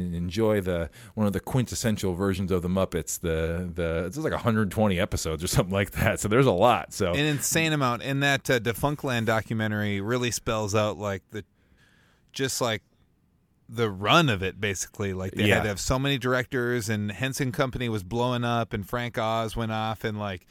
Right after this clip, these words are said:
Speaker 2: did a bunch of other shows, and Henson was working on, like, three other things in, like, two different countries, basically. It just sounds like a nuts. And it, the most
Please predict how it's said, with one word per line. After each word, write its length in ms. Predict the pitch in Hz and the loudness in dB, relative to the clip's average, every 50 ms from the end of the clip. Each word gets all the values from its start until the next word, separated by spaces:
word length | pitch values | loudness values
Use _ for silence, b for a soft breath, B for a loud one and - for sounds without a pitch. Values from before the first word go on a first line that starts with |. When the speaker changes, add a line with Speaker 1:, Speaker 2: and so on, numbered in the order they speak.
| b b b b b b | b b b b b b
Speaker 2:
did 140 | - 127 120 | -4 -2 -2
a 60 | 120 | 0
bunch 240 | 104 123 123 113 - | 0 0 -2 0 0
of 100 | 135 117 | -2 -2
other 80 | 120 113 | -2 -2
shows, 720 | - - - 123 120 117 117 117 117 117 117 113 101 - | -4 -2 -2 0 0 0 0 0 0 0 0 -2 -4 -4
and 180 | 113 107 101 95 | -4 -4 -4 -4
Henson 380 | 98 131 139 131 - 123 120 | -4 -4 -4 -4 -4 -4 -2
was 140 | 113 107 101 | -2 -2 -2
working 280 | 110 120 113 - 123 120 | -2 -4 -4 -2 -4 -4
on, 100 | 117 113 | -2 -2
like, 180 | 110 101 - | -4 -6 -6
three 300 | - - 117 123 123 123 | -10 -10 -6 -4 -2 0
other 200 | 123 120 117 120 | 0 0 -2 -4
things 500 | 110 - - 120 113 117 117 113 104 98 | -6 -4 -6 -4 -4 -2 -2 -4 -4 -4
in, 180 | 107 104 101 101 | -4 -4 -4 -4
like, 160 | 98 95 87 _ _ | -4 -6 -8 _ _
two 160 | - - 151 147 | -4 0 2 2
different 360 | 143 135 - - 120 95 - _ - | 2 2 0 -2 -4 -6 -8 _ -10
countries, 560 | - - 131 135 - - 147 143 143 135 123 | -4 -2 -2 -2 0 -2 0 0 0 -2 0
basically. 520 | 131 143 139 - - - - 139 135 135 | 0 0 0 0 -2 -6 -4 0 0 2
It 80 | 131 123 | 0 0
just 200 | - 131 120 - | 0 -2 -2 0
sounds 260 | - 127 117 113 98 | 0 0 0 0 -2
like 140 | 107 95 - B B B B B B B B B - | -4 -6 -6 B B B B B B B B B -4
a 40 | |
nuts. 300 | 120 127 143 139 - - - - | 0 2 2 2 2 -2 -6 -6
And 140 | 139 131 139 | -4 -2 -2
it, 120 | 127 - _ - | -4 -6 _ -6
the 240 | 139 131 139 127 107 101 - - - _ - | 2 4 4 4 4 0 -12 -20 -20 _ -8
most 260 | 139 143 147 139 - | -4 -2 -2 -2 -4